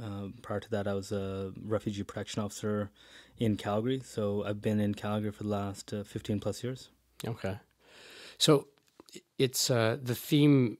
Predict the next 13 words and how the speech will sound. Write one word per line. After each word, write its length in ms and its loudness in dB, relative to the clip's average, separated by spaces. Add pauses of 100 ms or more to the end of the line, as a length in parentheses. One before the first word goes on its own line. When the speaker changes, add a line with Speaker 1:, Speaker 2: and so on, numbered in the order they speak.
(240)
Speaker 2:
I 100 6
want 300 4
to 100 -4
really 500 -4
hit 260 0
on 300 0
today 400 0
with 280 -4
you 180 0
is, 240 0
is 160 -4
kind 240 0
of, 240 -8